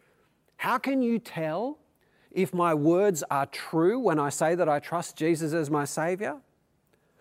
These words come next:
You will see my words in action. Obedience is the fruit of faith.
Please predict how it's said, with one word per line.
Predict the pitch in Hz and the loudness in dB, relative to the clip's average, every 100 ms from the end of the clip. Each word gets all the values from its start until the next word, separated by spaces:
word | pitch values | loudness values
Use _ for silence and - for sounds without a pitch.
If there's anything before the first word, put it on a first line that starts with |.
| - - | -20 -10
You | 139 180 | -2 -2
will | 147 135 | 0 -4
see | - - 196 202 202 175 | -4 -2 0 0 -2 -4
my | 135 131 123 | -2 0 0
words | 107 139 143 135 - - | 2 2 2 0 -6 -10
in | 127 123 - | -8 -8 -8
action. | 107 110 - - 98 - | -12 -12 -12 -16 -16 -8
Obedience | 165 143 180 220 240 185 123 - - | -6 -2 2 2 2 -2 -4 -8 -6
is | 135 123 127 | -4 -4 -4
the | 147 175 | -4 -4
fruit | - - 208 170 - - _ _ _ _ | -4 2 4 4 0 -14 _ _ _ _
of | 123 117 | -2 -2
faith. | - - 98 78 - - | -4 -6 -4 -6 -14 -20